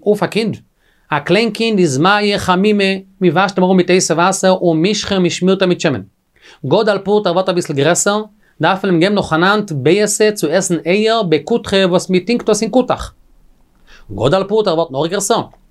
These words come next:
תבורה מונה. דארף מען אים געבן צערויסנעמען זיינע, זיינע, זיינע, זיינע, זיינע טייבעס, געבן כלים, אלזא צו ברעכן כלים. כי יא דער רבי, אזוי ווי רבי צו געפירט, זו ווי להו,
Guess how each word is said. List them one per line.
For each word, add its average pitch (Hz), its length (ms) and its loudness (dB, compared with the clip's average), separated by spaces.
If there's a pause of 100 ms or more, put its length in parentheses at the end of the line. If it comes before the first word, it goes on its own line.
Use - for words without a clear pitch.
(240)
תבורה 185 540 2
מונה. 202 260 0 (520)
דארף 190 240 0
מען 202 60 0
אים 170 140 2
געבן 214 200 0
צערויסנעמען 208 680 -2
זיינע, 185 240 2 (960)
זיינע, 160 300 2
זיינע, 165 220 2
זיינע, 151 220 2
זיינע 151 260 0 (320)
טייבעס, 202 640 -6
געבן 180 400 -2 (180)
כלים, 220 460 -2
אלזא 170 140 0
צו 170 160 -4
ברעכן 214 340 0
כלים. 202 340 -2 (480)
כי 185 80 0
יא 175 160 4 (200)
דער 202 280 2
רבי, 190 120 0
אזוי 196 160 0
ווי 190 100 0
רבי 196 240 2
צו 202 120 -2
געפירט, 190 400 0
זו 143 300 2
ווי 196 180 0
להו, 190 400 2